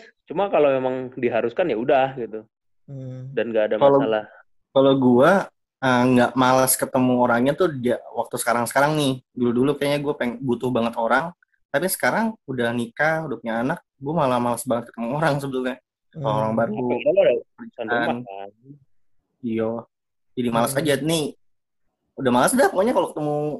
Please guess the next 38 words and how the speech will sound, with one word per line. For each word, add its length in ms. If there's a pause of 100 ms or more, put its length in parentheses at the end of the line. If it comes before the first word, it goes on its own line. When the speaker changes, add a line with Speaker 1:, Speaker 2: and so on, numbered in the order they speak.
(140)
Speaker 3:
ngumpul-ngumpul. 560 (160)
Speaker 2:
Hmm. 400
Speaker 3:
Kalau 240
sama 160
orang-orang 400
penting 160
doang 240
sih, 80
maksudnya 400
dianggap 320
penting, 480
gue 160
harus 160
ke 80
sana, 400
Speaker 2:
Hmm. 80
Speaker 3:
ya 140
udah. 320 (640)
Kayak 160
nongkrong-nongkrong 560
sekarang 160
Speaker 2:
Hmm. 80
Speaker 3:
udah, 80 (240)
udah 180 (140)
jarang 320
gue. 140 (640)
Terlepas 320
itu 160
karena 240
emang 180 (220)
anak-anak 320
udah 160
pada 160
mencar 240
ya. 160 (400)
Speaker 2:
Hmm. 320
Speaker 3:
Mungkin 160
kalau, 320